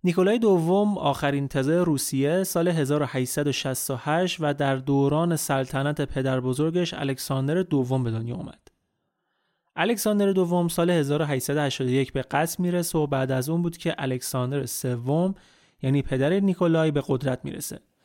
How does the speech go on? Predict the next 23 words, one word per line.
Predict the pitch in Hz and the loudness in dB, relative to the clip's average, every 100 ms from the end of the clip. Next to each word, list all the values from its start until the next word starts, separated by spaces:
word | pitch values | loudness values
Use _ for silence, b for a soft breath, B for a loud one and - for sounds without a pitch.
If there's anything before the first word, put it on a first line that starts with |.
| b b b - | b b b -2
و | |
حکومتی | 165 175 185 196 202 | 2 2 2 0 0
کاملاً | 208 - 185 208 196 175 175 | -4 -2 0 2 4 4 2
دیکتاتوری | 170 156 139 151 139 147 170 | 0 -2 -2 -2 2 4 4
رو | |
توی | 185 175 | 2 2
روسیه | 165 135 - 147 | 2 2 0 0
برقرار | 147 135 131 151 190 | 0 0 0 0 0
می‌کنه | 202 - 170 | -2 0 2
و | 165 | 2
تا | - | -2
آخر | 156 - 160 - 190 | -6 -2 -2 0 0
عمرش | 190 - 180 170 135 | 0 0 0 2 0
هم، | 139 131 | 0 -2
یعنی | 139 | -2
سال | 151 151 147 | -2 0 0
هزار | 135 139 139 | 0 0 0
و | 127 | 2
هشتصد | 131 123 143 131 | 0 0 -2 -2
و | |
نود | 127 127 | -2 0
و | 127 | -2
چهار، | 123 - 135 160 185 | -2 -2 0 2 0